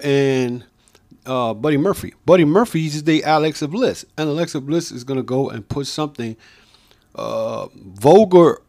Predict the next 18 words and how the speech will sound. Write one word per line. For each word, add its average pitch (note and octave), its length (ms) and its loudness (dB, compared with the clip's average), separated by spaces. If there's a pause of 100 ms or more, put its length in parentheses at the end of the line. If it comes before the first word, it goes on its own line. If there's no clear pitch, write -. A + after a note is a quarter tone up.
in C3+ 260 2
Twitter, E3 460 2
and B2+ 220 -4
then C3+ 320 0
the B2+ 80 -4
fans D3+ 480 -4
lashed C3+ 300 -4
out F#3+ 180 2
on D3 80 0
her C3 120 -2
because B2 300 -6
they're B2+ 140 -4
saying A#2+ 380 -4 (180)
Murphy's C3 400 -4
thirty-two, B2+ 560 -4
she's D3+ 260 -8
on, A#2 220 -6
uh, G2+ 320 -10